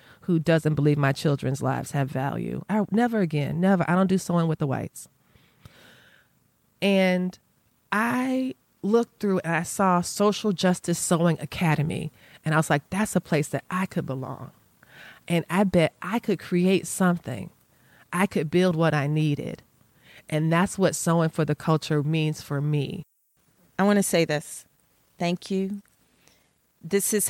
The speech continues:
Speaker 2: how this community works. I've had so much success.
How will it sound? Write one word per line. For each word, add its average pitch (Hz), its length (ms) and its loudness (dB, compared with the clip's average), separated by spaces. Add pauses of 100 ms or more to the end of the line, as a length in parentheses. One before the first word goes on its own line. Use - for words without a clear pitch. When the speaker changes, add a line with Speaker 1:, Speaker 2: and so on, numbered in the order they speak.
Speaker 2:
how 175 300 0
this 170 200 -4
community 170 600 2
works. 160 640 -2 (1200)
I've 180 200 0
had 170 240 -2
so - 400 2
much 180 180 -2
success. - 800 -4